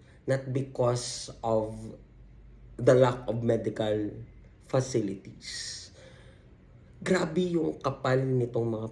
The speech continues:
politiko to the point that they thought of zeroing the budget of PhilHealth para lang maipasok yung kanilang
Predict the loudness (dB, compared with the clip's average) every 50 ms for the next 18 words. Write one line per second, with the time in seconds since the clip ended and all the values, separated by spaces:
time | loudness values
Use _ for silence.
0 | -8 -6 -6 -6 -6 -8 -12 -14 -14 -14 -10 -10 -8 -8 -8 -10 -16 -20 -20 -20
1 | -20 -20 -20 -20 -20 -20 -8 0 4 6 8 8 8 6 4 0 2 4 4 4
2 | 4 2 0 -4 -4 2 2 2 2 2 -2 -6 -14 -20 -20 -20 -20 -20 -20 -20
3 | -20 -20 -20 -20 -20 -20 -20 -20 -20 -20 -20 -20 -20 -20 -20 -20 -20 -20 -20 -20
4 | -16 -8 2 6 8 8 8 8 6 4 4 4 4 4 0 0 0 0 0 0
5 | -2 4 8 8 8 8 8 4 4 4 4 4 2 2 0 0 0 -2 -4 -10
6 | -10 -12 -8 -4 -2 -2 -2 0 2 2 2 2 2 0 0 0 0 -2 -6 -6
7 | -6 -8 -8 -8 -10 -10 -14 -16 -16 -18 -18 -18 -18 -20 -20 -20 -20 -20 -20 -20
8 | -20 -20 -4 2 4 6 8 8 8 8 8 6 6 4 2 2 2 2 2 2
9 | 2 0 -4 -4 -2 -2 0 0 0 -2 0 0 2 2 2 0 0 -2 -2 -4
10 | -6